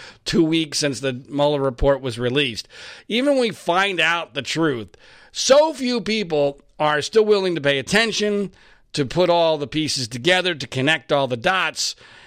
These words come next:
in a way that really changes the entire story in a very significant way. What the Washington Post reported yesterday is that Rod Rosenstein,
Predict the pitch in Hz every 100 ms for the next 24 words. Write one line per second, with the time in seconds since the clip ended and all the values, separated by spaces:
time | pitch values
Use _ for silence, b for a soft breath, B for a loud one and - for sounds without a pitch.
0 | B - 156 160 170 208 202 175 185 269
1 | 247 190 - 208 226 220 185 160 165 160
2 | 143 202 208 208 165 - 285 294 220 101
3 | 64 - _ _ _ _ _ 180 185 180
4 | 254 269 233 208 190 226 202 180 185 190
5 | 262 160 101 - _ _ _ _ b b
6 | b b b b b _ 175 190 190 190
7 | 254 277 294 233 196 196 - 165 151 170
8 | 160 151 190 180 143 113 95 110 - 170
9 | 147 170 165 147 196 277 233 226 202 165
10 | 135 - 95 78 78